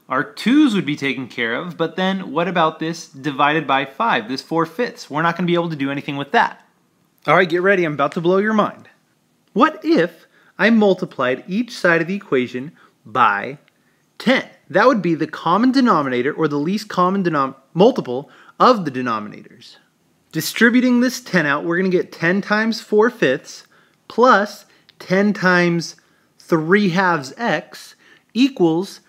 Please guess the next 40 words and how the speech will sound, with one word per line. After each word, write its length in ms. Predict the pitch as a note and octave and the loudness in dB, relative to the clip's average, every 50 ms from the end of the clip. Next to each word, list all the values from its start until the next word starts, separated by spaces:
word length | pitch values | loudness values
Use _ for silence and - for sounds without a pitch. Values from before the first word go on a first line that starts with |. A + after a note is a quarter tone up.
| _ _ _ | _ _ _
seven 460 | - - - - F#3+ F#3+ F#3 G3 F#3 | -18 -6 0 2 2 2 2 0 -2
times 340 | - F3 F3 F3+ F3+ E3+ - | -2 0 0 0 -2 -4 -6
ten. 220 | - - C#3 - - _ _ _ _ _ _ _ _ _ _ _ _ _ _ _ _ _ _ _ _ _ - | -8 -10 -10 -10 -10 _ _ _ _ _ _ _ _ _ _ _ _ _ _ _ _ _ _ _ _ _ 0
Now 140 | D#3 F3 F#3 | 2 4 4
this 220 | G#3 C#4+ D4+ - | 4 4 2 2
time 180 | - A#3+ A3+ G#3+ | 0 0 2 2
it 60 | G#3 | 2
looks 220 | G#3+ B3 A#3+ - | 2 0 0 0
like 200 | - C#4 A#3 - | 0 -2 -2 -2
this 160 | C4+ A#3+ - | -6 -6 -6
ten 340 | - - - - A3 A#3 A#3+ | -8 -8 -2 0 0 2 2
divided 400 | A#3 B3 G3+ G#3 A3 A3 A3 A3 | 0 0 2 2 2 2 2 2
by 140 | F#3+ G#3 G3+ | 2 0 0
five 280 | F#3+ - G#3+ G3+ G3 E3+ | 2 2 0 2 2 0
is 120 | D#3+ - | -2 -6
still 260 | - - - A3 A#3 | -6 -2 0 2 2
not 240 | A#3+ A#3+ A3+ A3+ A3 | 2 0 0 -2 -2
gonna 160 | A3+ G#3+ F#3+ | -4 -4 -4
cancel 560 | - - - - G3+ G#3 G#3+ G#3 - - G3 | -6 -6 -6 -2 -2 -2 -2 -4 -4 -4 -4
itself 520 | E3+ - - - - - G#3 G3 F#3+ F#3+ - - | -4 -4 -6 -6 -2 2 2 2 2 -2 -6 -6
out, 400 | - F#3+ G3+ F#3+ D#3 D3 F#3 G3+ - - - - _ _ | -2 0 2 2 2 0 -2 -6 -12 -20 -20 -20 _ _
leaving 360 | - D3+ F3+ F#3+ F3 F#3+ F#3 F#3 | -4 -2 -2 0 0 0 0 0
us 160 | F3 - - | 0 0 -4
with 100 | E3 C#3+ | -4 0
just 240 | C#3 F3 E3+ - - | 0 0 0 0 -2
a 60 | D#3+ | -2
one 240 | D3+ E3 G#3 A#3 G#3 | -2 0 0 0 0
on 80 | D#3+ | -2
top, 400 | C#3 - C3 C3 C#3 - - - - - - _ _ _ _ | -2 -2 -2 -2 -2 -4 -10 -18 -20 -20 -20 _ _ _ _
but 360 | - B3+ C4 - - - - _ _ _ _ | 4 4 4 4 0 -8 -18 _ _ _ _
we 160 | D3+ E3+ E3+ | -4 -4 -4
can 400 | F3 - - F#3+ G#3+ A#3+ C4+ B3 | -4 -4 -2 -2 0 2 2 2
do 140 | G#3 G3+ F#3+ | 0 0 -2
ten 340 | G3+ - - E3+ F3 F3+ F3 | -4 -4 -2 0 0 2 2
divided 420 | F3 D#3 E3 D#3 D#3 E3 D#3+ C#3+ | 2 2 4 4 2 2 2 0
by 140 | D#3+ D#3+ E3 | 0 0 0
five 480 | D#3+ - - B2+ A2+ G#2+ A2+ C3 C#3 - _ _ _ _ _ | 0 -2 -2 -2 -2 -2 -4 -6 -6 -10 _ _ _ _ _
and 200 | D3+ D#3 D#3+ D#3+ | -4 -2 0 0
leave 240 | D#3+ E3 E3 D3 D#3 | 0 -2 0 0 0
ourselves 640 | D#3+ D#3 C3+ - - B2+ A2+ A2+ A#2 B2+ C#3 - | 0 0 -2 -2 -2 -2 0 -2 -4 -6 -10 -16